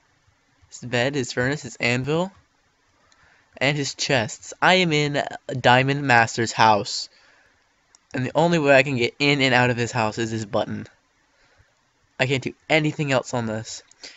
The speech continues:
And I did use his anvil, and I took his cow, I stole some of his cows and ate 'em, and, uh, I gave him a pota-,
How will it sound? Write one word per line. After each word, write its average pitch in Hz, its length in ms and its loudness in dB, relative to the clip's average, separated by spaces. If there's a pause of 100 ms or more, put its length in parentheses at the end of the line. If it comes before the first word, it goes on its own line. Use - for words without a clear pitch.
(280)
And 135 100 0
I 127 100 2
did 185 300 0
use 180 200 2
his 131 120 -8
anvil, 143 640 2 (320)
and 120 180 -8
I 117 60 -6
took - 320 -6
his 127 220 -6
cow, 123 480 -2
I 120 100 -6 (240)
stole - 360 -6
some 123 120 -6
of 113 60 -4
his 104 100 -8
cows 113 300 0
and - 120 -14
ate 123 140 0
'em, 120 220 -4 (580)
and, 113 200 -4
uh, 110 100 2
I 117 100 0
gave 131 160 0
him 127 60 -2
a 113 60 -4
pota-, - 320 -8